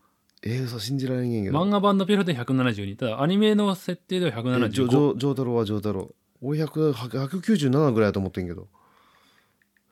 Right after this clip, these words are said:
Speaker 1: て書いてあったと思うけどな。
Speaker 2: まあ、ジョータロあってもおかしくないけど。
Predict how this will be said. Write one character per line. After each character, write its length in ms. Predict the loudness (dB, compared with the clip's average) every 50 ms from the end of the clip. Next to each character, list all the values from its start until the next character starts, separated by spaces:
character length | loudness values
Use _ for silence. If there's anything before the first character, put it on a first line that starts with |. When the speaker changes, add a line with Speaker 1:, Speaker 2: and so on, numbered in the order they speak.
| _ _ _ _ _ -2
Speaker 1:
て 160 | -2 -2 -2 -4 -12
書 260 | -14 -8 -2 0 0
い 80 | 0 0
て 100 | 2 0
あ 60 | 0
っ 40 | 0
た 140 | 0 -2 -2
と 80 | 0
思 180 | 0 2 0 0
う 40 | 0
け 100 | 0 -2
ど 100 | -2 -2
な。 180 | -4 -2 -2
Speaker 2:
ま 60 | -2 -2
あ、 20 |
ジ 80 | -2 -2
ョ 20 |
ー 40 | -2
タ 80 | 0 0
ロ 180 | 0 2 0
あ 40 | 0
っ 60 | 0
て 80 | 2 0
も 80 | 0 2
お 60 | 2
か 80 | 0
し 60 | 0 0
く 80 | -2
な 80 | -4 -4
い 60 | -4
け 120 | -6 -6
ど。 260 | -8 -8 -10 -12 -16